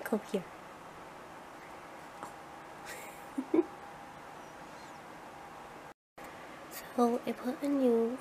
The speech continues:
fruit chew. <laughs> Hi, Pastel.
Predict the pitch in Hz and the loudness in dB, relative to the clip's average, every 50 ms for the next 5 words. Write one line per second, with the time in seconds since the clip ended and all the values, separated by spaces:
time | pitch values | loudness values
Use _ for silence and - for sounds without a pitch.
0 | - - - 226 - - - - 277 277 277 285 - - - - - - - - | 0 2 2 2 2 2 4 6 8 8 8 6 4 4 4 4 4 0 -4 -6
1 | - - - - - - - 277 247 277 277 277 294 277 269 - - - - - | -6 -6 -8 -8 -6 6 6 12 12 12 12 12 10 6 4 4 2 2 10 10
2 | 214 196 - 214 - 302 | 12 12 12 10 10 10